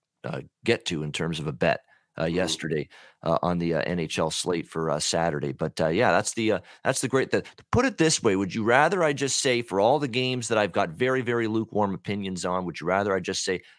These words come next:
Speaker 1: "I got nothing here, pass. I got nothing
Speaker 2: Mm-hmm.
Speaker 1: here, pass"? Or would you at least like me to give you some info, some analysis, and at least a pick or a lean of some
Speaker 2: Exactly.
Speaker 1: kind? Well, of course, I know, I know what our viewers and our listeners would prefer.
Speaker 2: Yeah.
Speaker 1: They want something on the game, some kind of lean opinion analysis. So that's what we do here.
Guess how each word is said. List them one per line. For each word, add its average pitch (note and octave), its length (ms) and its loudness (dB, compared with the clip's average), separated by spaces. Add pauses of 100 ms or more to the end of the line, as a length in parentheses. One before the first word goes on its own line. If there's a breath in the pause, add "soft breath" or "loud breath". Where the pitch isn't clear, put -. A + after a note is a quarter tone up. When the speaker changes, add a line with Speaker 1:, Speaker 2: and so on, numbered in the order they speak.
Speaker 1:
"I G#2+ 80 0
got G#2 180 2
nothing A#2+ 320 0
here, F#2+ 220 2
pass. A2+ 560 4 (200)
I G#2 120 2
got G#2+ 180 2
nothing G#2+ 320 -2
Speaker 2:
Mm-hmm. - 140 -8
Speaker 1:
here, F#2 120 2
pass"? G#2+ 540 2 (240 loud breath)
Or A2+ 60 0
would A#2 120 0
you B2 120 2
at A2+ 80 0
least C3+ 280 -2
like C3 220 2
me C3 120 0
to A#2+ 80 0
give G#2 200 -2
you A2 80 -2
some E2+ 240 -4
info, A#2+ 400 0
some F2 220 -4
analysis, A2 640 2
and G#2+ 140 2
at F2+ 80 -2
least G#2+ 220 -4
a - 60 -4
pick - 340 -4
or F2 100 -2
a E2 60 -4
lean G#2+ 380 -4
of G2+ 100 -4
some F#2 160 2
Speaker 2:
Exactly. D#2+ 220 -2
Speaker 1:
kind? B2 240 -2
Well, F3+ 140 4
of E3+ 120 -2
course, - 340 0
I F#2+ 80 0
know, A#2+ 160 0
I D#3 120 4
know A3+ 220 4
what E3 120 6
our G2+ 140 4
viewers F#2 420 0
and F#2 80 -2
our F2+ 140 2
listeners F2+ 420 -4
would E2 140 -8
prefer. D2+ 460 -6
Speaker 2:
Yeah. E2 220 -6
Speaker 1:
They C3+ 80 0
want C#3 220 2
something D#3+ 420 0
on D2 140 -2
the - 80 -8
game, C2+ 300 -10
some C3 220 -4
kind F2+ 260 0
of D2+ 60 -6
lean F#2+ 280 -4
opinion F#2+ 480 -2
analysis. E2 640 -2
So G2 160 -2
that's D3+ 180 2
what G3 120 -2
we G#3 100 -2
do A#3 240 0
here. F2 320 0